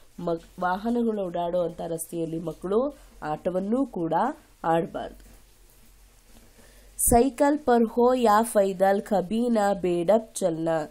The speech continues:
ಸೈಕಲಲ್ಲಿ ಹೋಗ್ಬೇಕಾದ್ರೂ ಅಷ್ಟೇ ಅಥವಾ ಕಾಲ್ನಡಿಗೆಯಲ್ಲಿ ನಡ್ಕೊಂಡು ಹೋಗ್ಬೇಕಾದ್ರೂ ಅಷ್ಟೇ ವಿವೇಚನೆ ಇಲ್ದೆ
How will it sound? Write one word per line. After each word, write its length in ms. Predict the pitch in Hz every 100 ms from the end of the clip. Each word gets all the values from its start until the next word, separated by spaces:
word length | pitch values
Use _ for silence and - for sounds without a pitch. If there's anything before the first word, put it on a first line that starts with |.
| - - - -
ಸೈಕಲಲ್ಲಿ 640 | - 170 175 196 196 196
ಹೋಗ್ಬೇಕಾದ್ರೂ 720 | 190 180 185 185 190 185 190
ಅಷ್ಟೇ 300 | 185 - 240 247 285 - -
ಅಥವಾ 260 | 165 - 170
ಕಾಲ್ನಡಿಗೆಯಲ್ಲಿ 760 | 170 165 190 180 175 180 180
ನಡ್ಕೊಂಡು 480 | 175 165 180 190 254 294 - - -
ಹೋಗ್ಬೇಕಾದ್ರೂ 760 | 165 160 170 170 165 175 262
ಅಷ್ಟೇ 380 | 196 165 - - - - - 170
ವಿವೇಚನೆ 680 | 170 180 247 - 226 202
ಇಲ್ದೆ 600 | 165 160 156 180 202 -